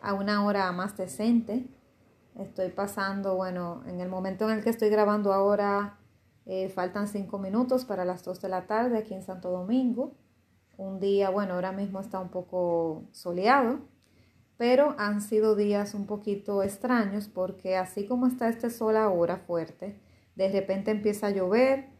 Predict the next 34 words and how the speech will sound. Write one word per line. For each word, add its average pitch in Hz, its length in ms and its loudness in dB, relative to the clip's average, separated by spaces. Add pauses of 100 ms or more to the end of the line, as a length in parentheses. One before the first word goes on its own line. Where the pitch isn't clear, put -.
(320)
y, 185 340 -6
y, 185 60 0
o 180 100 2
de 185 120 2
repente 202 500 0
ayer, 202 280 2
por 202 120 -2
ejemplo, 196 300 -2
cuando 190 160 -4
estaba 185 240 -2
haciendo 190 280 -6
ejercicio 185 760 -6 (360)
en 190 140 -6
la 180 180 -2
tarde, 180 600 0
estaba 190 480 0
lloviendo 190 500 -2
fuerte 233 400 0
y 214 40 4
de 202 140 2
repente 190 380 -2
entonces 196 380 -4
sale 180 260 0
el 175 60 -2
sol 269 420 0 (720)
y, 202 400 2
y 202 140 4
así, 190 400 -2
o 180 80 0
sea, 180 760 -2
han 196 160 -6
sido 220 320 2
días 208 340 4
inestables. 185 760 -6